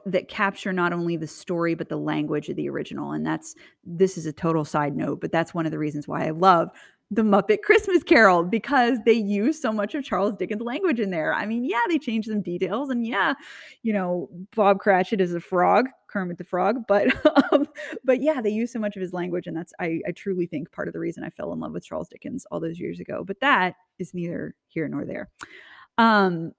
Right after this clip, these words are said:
one other thing I wanted to say before I wrap this up, because I really, I, I don't have a whole lot right now.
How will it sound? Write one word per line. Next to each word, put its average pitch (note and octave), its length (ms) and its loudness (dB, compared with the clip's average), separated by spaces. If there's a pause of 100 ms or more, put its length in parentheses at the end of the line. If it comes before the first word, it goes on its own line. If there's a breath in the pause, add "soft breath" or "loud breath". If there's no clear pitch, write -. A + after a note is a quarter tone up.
(500)
one C#4 280 4
other F4 200 2
thing C#4 160 4
I C4 80 4
wanted A3+ 260 0
to G#3 80 2
say A3+ 200 2
before G3 340 2
I F#3 80 4
wrap F#3 240 0
this F3+ 160 -4
up, G3+ 120 2
because F3+ 220 -4
I F3+ 60 0
really, F3+ 460 -2
I, D#3 380 -8
I D#3+ 60 -6
don't E3 220 -8
have E3 300 -8
a - 60 -16
whole B3 340 2
lot - 320 -2
right D#3+ 220 -4
now. E3+ 320 -4